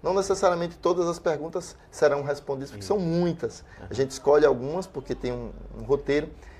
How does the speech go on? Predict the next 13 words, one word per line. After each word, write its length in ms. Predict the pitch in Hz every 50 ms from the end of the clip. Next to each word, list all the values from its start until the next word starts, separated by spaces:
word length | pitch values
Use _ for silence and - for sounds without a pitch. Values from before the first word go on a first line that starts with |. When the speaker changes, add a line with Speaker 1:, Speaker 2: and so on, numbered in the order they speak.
| - - -
Speaker 1:
E 100 | 135 151
alguns 280 | 160 156 160 180 185 -
ficam 180 | - 190 208
assim, 160 | 190 196 - 190
"Poxa, 320 | - - 254 247 - 233
minha 180 | 214 220 233 226
pergunta 500 | 226 233 208 190 180 202 220 220 208 208
que 100 | 208 202
ainda 120 | 202 208
não 80 | 214 208
foi 140 | 208 - 202
respondida", 720 | 196 208 - - - 190 175 165 185 202 208 202 156 135 131
né? 160 | 139 156 180